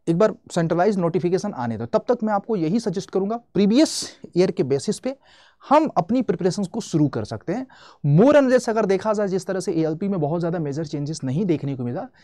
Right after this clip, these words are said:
इसमें भी आपको देखने को नहीं मिलेगा। अब देखो, यहाँ पे सबसे ज़्यादा एक, जब मैंने कल वीडियो किया था, बहुत सारे बच्चों ने पूछा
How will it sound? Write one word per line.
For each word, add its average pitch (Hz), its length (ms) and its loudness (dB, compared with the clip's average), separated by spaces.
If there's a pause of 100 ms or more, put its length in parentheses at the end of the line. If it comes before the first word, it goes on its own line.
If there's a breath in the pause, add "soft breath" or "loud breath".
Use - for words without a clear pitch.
(240 soft breath)
इसमें 294 300 6
भी 262 80 6
आपको 180 260 4
देखने 147 260 -2
को 190 200 -12
नहीं 127 280 -2
मिलेगा। 101 380 -12 (680 soft breath)
अब 262 100 4
देखो, 311 220 6
यहाँ 185 360 4
पे 302 160 0
सबसे - 380 -6
ज़्यादा 226 260 4
एक, 214 380 -4 (260)
जब 202 140 -2
मैंने 214 220 0
कल 208 160 0
वीडियो 175 260 2
किया 208 160 0
था, 254 80 -2
बहुत 185 300 0
सारे 202 140 -2
बच्चों 190 360 0
ने 196 140 0
पूछा 160 460 0